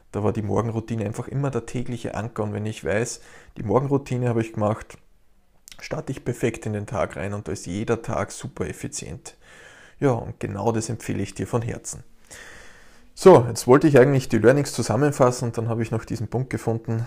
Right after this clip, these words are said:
Sei, das sei mir verziehen, sorry dafür. Aber jetzt noch einmal eine kurze Wiederholung.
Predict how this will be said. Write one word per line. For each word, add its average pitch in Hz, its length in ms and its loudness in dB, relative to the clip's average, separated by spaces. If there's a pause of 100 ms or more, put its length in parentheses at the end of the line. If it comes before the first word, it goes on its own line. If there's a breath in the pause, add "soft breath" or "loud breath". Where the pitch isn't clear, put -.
(140)
Sei, 101 420 -6
das 107 200 -8
sei 101 140 -2
mir 107 160 -2
verziehen, 110 440 -6
sorry 107 320 0
dafür. 104 460 -2 (340 loud breath)
Aber 104 180 -2
jetzt 104 260 -2
noch 110 100 0
einmal 107 180 0
eine 107 80 0
kurze 113 360 -6
Wiederholung. 110 520 -2